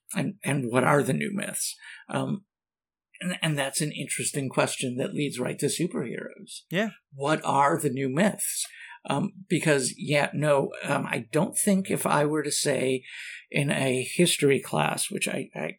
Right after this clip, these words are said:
Speaker 1: I also teach history, um, if I were to give the whole, like, throwing a silver dollar across the Potomac story, uh, for Washington, or I cannot tell a lie, I cut down the cherry tree Washington story,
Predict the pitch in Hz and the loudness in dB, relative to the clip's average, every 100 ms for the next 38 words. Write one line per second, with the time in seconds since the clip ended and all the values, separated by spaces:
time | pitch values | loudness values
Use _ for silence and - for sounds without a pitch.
0 | - 139 - - 131 - 151 - 131 - | -8 -8 -6 -4 0 4 2 2 -2 2
1 | 147 - - - 156 - - - - 135 | 2 0 -2 -2 -4 -10 -16 -14 -4 -2
2 | - - - _ _ _ - 143 156 151 | -2 -4 -10 _ _ _ -2 4 6 6
3 | 143 127 156 147 156 139 147 135 131 139 | 4 4 2 2 0 2 2 2 2 2
4 | - - 143 139 143 139 131 - 147 143 | 0 -2 0 0 -2 2 2 4 4 4
5 | 135 135 139 131 - 147 - - 139 - | 6 6 6 4 4 4 4 0 -2 0
6 | 131 143 147 - 170 - - - - - | 0 0 2 2 2 2 2 0 -2 -8
7 | - 151 143 151 - 156 - 156 - 82 | -4 0 2 0 0 -6 -4 -6 -4 -6
8 | - - - - - 156 143 - 147 135 | -8 -10 -8 -4 0 2 2 2 2 4
9 | 127 143 151 156 151 - - - - - | 4 4 4 4 0 -4 -14 -12 -8 -4
10 | 147 - 135 131 - 143 143 151 - 151 | -2 0 0 0 0 2 4 2 0 -2
11 | - 160 - - 143 143 139 - - - | -2 -2 -2 -2 -2 -2 -2 0 -2 -4